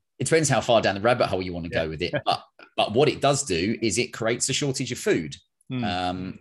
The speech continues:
Speaker 1: and unfortunately, you know, if you control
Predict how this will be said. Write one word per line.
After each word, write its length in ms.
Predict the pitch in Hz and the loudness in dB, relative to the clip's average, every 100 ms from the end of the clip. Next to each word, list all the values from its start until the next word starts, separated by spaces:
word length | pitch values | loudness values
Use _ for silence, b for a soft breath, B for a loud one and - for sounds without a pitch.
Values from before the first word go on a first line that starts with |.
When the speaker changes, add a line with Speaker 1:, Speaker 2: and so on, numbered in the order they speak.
| - | -6
Speaker 1:
and 480 | 98 98 98 98 95 | -2 -2 -4 -6 -6
unfortunately, 840 | 101 98 143 - 87 85 92 95 - | -6 -2 -2 -2 -4 -2 -2 -4 -8
you 80 | 98 | -8
know, 80 | 82 | -6
if 240 | 90 95 | -6 -4
you 100 | 113 | -4
control 720 | - 101 101 113 101 95 | -4 -6 2 2 2 0